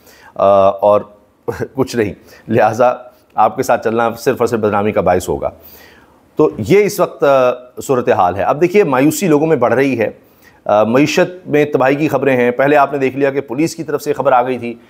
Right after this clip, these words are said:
कि पुलिस के जवानों ने इनकार कर दिया कच्चे में ऑपरेशन करने से, वो खबर आई, उसकी तरदीद की गई। मायूसी इदारों में भी है, लोगों में भी है,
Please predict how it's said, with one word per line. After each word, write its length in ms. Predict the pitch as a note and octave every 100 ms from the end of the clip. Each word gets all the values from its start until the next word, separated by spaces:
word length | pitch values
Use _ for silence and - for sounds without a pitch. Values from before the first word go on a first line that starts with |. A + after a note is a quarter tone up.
| _ _ -
कि 720 | B2 A#2+ A#2 A2+ G#2+ G#2 - - _ _ -
पुलिस 400 | C3 D3 C#3+ -
के 520 | C#3 C3 B2 A#2 A#2
जवानों 340 | A#2+ A#2+ C3
ने 100 | C3
इनकार 320 | B2+ A#2 A#2
कर 160 | C3 B2+
दिया 160 | B2 B2
कच्चे 280 | A#2+ -
में 80 | B2
ऑपरेशन 340 | A2+ A2+ C3+ B2+
करने 240 | A2 A2
से, 180 | G2 - - _ -
वो 260 | G2 A2+
खबर 220 | B2+ A#2+ A#2+
आई, 120 | A#2
उसकी 180 | - G#2
तरदीद 360 | G#2 G2+ C3
की 140 | B2+ A2+
गई। 200 | G#2 G#2+ - - -
मायूसी 380 | D3+ F#3 A3 A#3
इदारों 420 | A3+ E3 F#3+ B3
में 120 | A#3
भी 140 | A3+
है, 320 | F#3 E3 - _ _ _ _ _
लोगों 280 | C3 F3 G#3
में 140 | E3+
भी 100 | C3+
है, 180 | F#2+ -